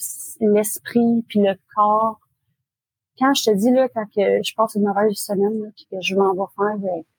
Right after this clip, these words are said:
une, une session de yoga chaud, là, je sors de là, là, puis j'ai l'impression que je fais. Ça fait du bien. Puis je lis des livres, tu sais, je lis, euh, tu sais, euh, Les Quatre Accords Toltec, euh, Qui suis-je, euh, les li-, les livres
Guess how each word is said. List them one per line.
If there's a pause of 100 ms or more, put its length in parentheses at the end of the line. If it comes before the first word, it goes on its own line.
(260)
une,
une
session
de
yoga
chaud,
là, (380)
je
sors
de
là,
là,
puis
j'ai
l'impression
que
je
fais. (1400)
Ça
fait
du
bien. (320)
Puis
je
lis
des
livres,
tu
sais,
je
lis,
euh, (560)
tu
sais,
euh, (540)
Les
Quatre
Accords
Toltec, (280)
euh, (1400)
Qui
suis-je,
euh,
les
li-,
les
livres